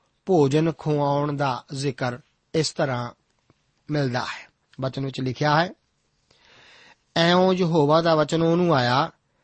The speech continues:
ਕਿ ਇੱਥੋਂ ਚੱਲ ਦੇ ਅਤੇ ਆਪਣਾ ਮੁਹਾਣਾ ਪੂਰਬ ਵੱਲ ਫੇਰ ਅਤੇ ਆਪ ਨੂੰ ਕਰੀਥ ਦੇ ਨਾਲੇ ਕੋਲ, ਜਿਹੜਾ ਜਰਦਨ ਦੇ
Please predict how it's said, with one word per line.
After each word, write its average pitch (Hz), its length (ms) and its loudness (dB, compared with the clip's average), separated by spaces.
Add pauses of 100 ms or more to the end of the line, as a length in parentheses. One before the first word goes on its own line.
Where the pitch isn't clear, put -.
(220)
ਕਿ 165 220 0 (220)
ਇੱਥੋਂ 202 380 -4
ਚੱਲ 147 360 -2
ਦੇ 185 240 0 (580)
ਅਤੇ 170 220 2
ਆਪਣਾ 160 400 2
ਮੁਹਾਣਾ 151 520 2
ਪੂਰਬ 156 400 0
ਵੱਲ 170 340 2
ਫੇਰ 160 420 0 (840)
ਅਤੇ 170 300 0 (120)
ਆਪ 156 360 2
ਨੂੰ 160 400 0 (460)
ਕਰੀਥ 170 580 2
ਦੇ 160 260 2
ਨਾਲੇ 139 380 0
ਕੋਲ, 135 400 -2 (360)
ਜਿਹੜਾ 156 280 0
ਜਰਦਨ 131 520 -2
ਦੇ 160 120 0